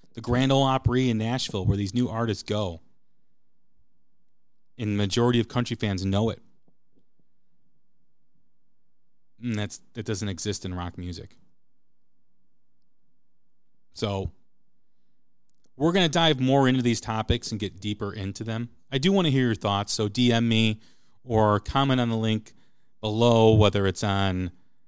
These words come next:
Twitter or Facebook or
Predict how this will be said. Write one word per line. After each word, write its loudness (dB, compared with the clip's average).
Twitter 4
or -6
Facebook 0
or -2